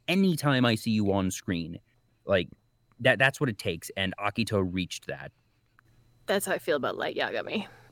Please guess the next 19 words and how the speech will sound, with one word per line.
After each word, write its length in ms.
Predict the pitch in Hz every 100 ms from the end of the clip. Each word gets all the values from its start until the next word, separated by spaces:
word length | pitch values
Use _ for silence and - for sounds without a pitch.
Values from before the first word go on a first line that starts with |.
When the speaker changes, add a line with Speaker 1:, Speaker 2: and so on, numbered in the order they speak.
| -
Speaker 2:
so 160 | -
I 60 | 147
get 180 | - -
it. 140 | 73 - - - - - - - - - - - - - - -
Speaker 1:
Now, 160 | 101 98
on 60 |
the 80 | 104
other 160 | 208 202
side 160 | 98
of 40 | 98
the 60 |
coin, 200 | - 104
best 240 | 120 180 -
protagonist 960 | - 247 233 117 90 87 73 67 - - _ _
nominees 420 | 113 107 110 110 104
are 300 | 98 95 95
Natsume 480 | 107 131 - 135 131
from 180 | 107
Decadence, 640 | 98 123 147 143 147 -